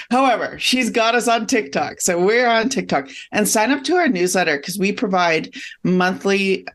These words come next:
newsletters, which are very practical, that aim to give everybody life, um, practices to improve their lives.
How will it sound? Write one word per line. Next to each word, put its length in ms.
newsletters, 640
which 200
are 100
very 400
practical, 680
that 200
aim 240
to 80
give 180
everybody 680
life, 540
um, 440
practices 800
to 100
improve 380
their 140
lives. 560